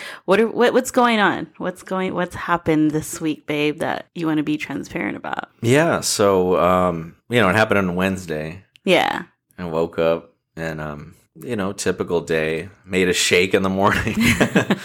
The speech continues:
Speaker 2: Uh, got ready, took a shower, brushed my
Speaker 1: Yeah.
Speaker 2: teeth, you know, sat down for another day at work. And, uh, at about ten A M or ten thirty A M, I guess they posted a, a message, the C E O did on Slack.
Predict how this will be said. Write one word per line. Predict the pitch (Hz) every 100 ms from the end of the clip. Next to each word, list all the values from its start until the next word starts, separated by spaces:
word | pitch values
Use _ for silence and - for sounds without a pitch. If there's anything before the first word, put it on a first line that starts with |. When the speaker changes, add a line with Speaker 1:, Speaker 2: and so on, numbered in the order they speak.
| 226 - - - 330 -
Speaker 2:
Uh, | 92 87
got | 87 98 80
ready, | 87 87 90
took | 101
a | 90
shower, | - 101 92 92 95 101
brushed | - 180 185
my |
Speaker 1:
Yeah. | 190
Speaker 2:
teeth, | - 87 92 -
you | 85
know, | 78 85
sat | 98 - 80 73
down | 82 80 80
for | - 87 78 73 - -
another | 87 85
day | 82 87
at | 67
work. | 78 85 76 - - _ -
And, | 90 87 87 85 82 -
uh, | 82 85 85 78 -
at | 78 85
about | 87 87 87
ten | - 113 110
A | 101 92
M | 95 95
or | 80
ten | 98 90
thirty | 87 90 85
A | 80 80
M, | 78
I | 80
guess | 87 -
they | 87
posted | - 85 - - 76
a, | 73 65 - -
a |
message, | 76 82 87 78 76
the | 78
C | - 107 90 87
E |
O | 92
did | 82 76
on | 73 71
Slack. | - 85 76 65 -